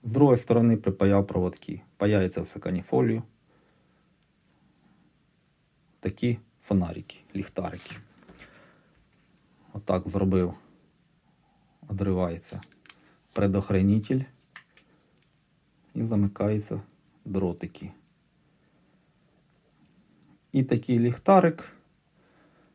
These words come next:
світить, ну, довго. Я подібний отакий ліхтарик зробив на самих дешевих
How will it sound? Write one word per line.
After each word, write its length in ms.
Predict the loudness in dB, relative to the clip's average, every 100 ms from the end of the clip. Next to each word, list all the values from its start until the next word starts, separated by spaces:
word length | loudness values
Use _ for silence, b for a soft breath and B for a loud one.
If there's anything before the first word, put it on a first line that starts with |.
| b
світить, 640 | 0 4 6 6 4 2 -18 B B B B
ну, 160 | 2
довго. 400 | 4 2 2 -2 -12 -20 _ _ _ _ _ _ b b b b b b b _ _ _ -20 -20 _ -6
Я 160 | -6
подібний 540 | -4 -8 -4 -2 0 0
отакий 360 | 0 -4 0
ліхтарик 460 | 0 0 2 2 2
зробив 320 | 2 2 4
на 100 | 4
самих 340 | 4 4 4 2
дешевих 640 | -2 2 4 4 0 -12